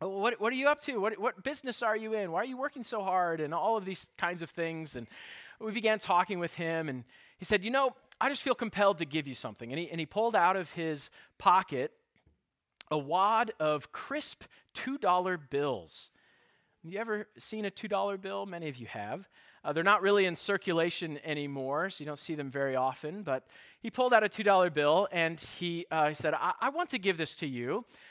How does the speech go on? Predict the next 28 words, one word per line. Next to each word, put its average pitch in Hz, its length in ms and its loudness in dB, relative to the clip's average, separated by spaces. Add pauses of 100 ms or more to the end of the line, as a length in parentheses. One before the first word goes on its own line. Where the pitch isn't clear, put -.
(340)
Uh, 175 200 4
he 196 160 -4
said, 202 320 4
"I, 180 160 0
I, 139 640 -4
I 214 40 2
do 202 160 -4
this 226 120 0
from 208 140 -6
time 196 220 2
to 208 60 -2
time. 190 260 2
I 175 60 0
keep 208 200 -8
them 208 160 -4
with 170 240 -6
me. 196 80 -6
I 170 140 2
just, 196 260 -8
I 160 80 -2
just 165 180 -8
want 185 120 -2
to 190 40 -4
be 180 180 -4
a 165 40 0
generous 185 400 -2
person, 214 580 -4
and, 147 320 -2